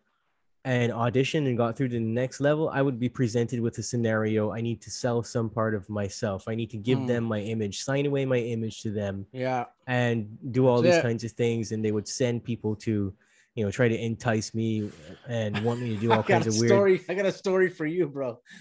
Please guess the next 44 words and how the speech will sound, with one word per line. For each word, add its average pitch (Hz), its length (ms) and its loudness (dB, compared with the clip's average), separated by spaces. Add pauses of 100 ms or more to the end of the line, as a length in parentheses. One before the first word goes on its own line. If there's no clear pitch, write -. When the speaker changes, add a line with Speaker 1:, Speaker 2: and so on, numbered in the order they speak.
Speaker 2:
I - 80 -2
think 127 160 8
Speaker 1:
weird 196 80 10
Speaker 2:
I've 175 80 4
already 151 180 8
Speaker 1:
things, 107 100 2
Speaker 2:
told 175 180 4
it 165 40 2
Speaker 1:
man. 147 140 4
Speaker 2:
before, 143 460 4
but 120 300 0 (540)
I - 200 4
got 233 180 6
it. 208 180 4
I 247 200 2
got 226 200 6
it, 190 100 6
like, 180 280 4
where 170 380 4 (800)
Death 208 260 2
Row 214 120 6
Records, 202 500 4
bro. 175 240 4
I'm, 170 180 0
I, 170 260 0
I 170 120 0
was 175 120 2
like, 165 140 2
about, 160 340 0
I 147 120 -2
was 156 120 -2
like, 170 160 0
I 160 100 0
met 180 180 2
Suge 175 260 2
Knight 170 220 2
at 170 60 -2
the 147 60 -6
Staples 185 360 -2
Center. 175 160 -2
I 160 60 2
rapped 160 340 -2
for 185 120 0
him, 175 120 -2